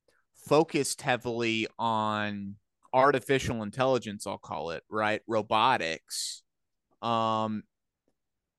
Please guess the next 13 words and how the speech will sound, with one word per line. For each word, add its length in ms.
maybe 540
it 160
was 640
easier 400
for 180
them 240
to 460
affect 560
genetics 640
for 140
some 300
reason. 360
Maybe 360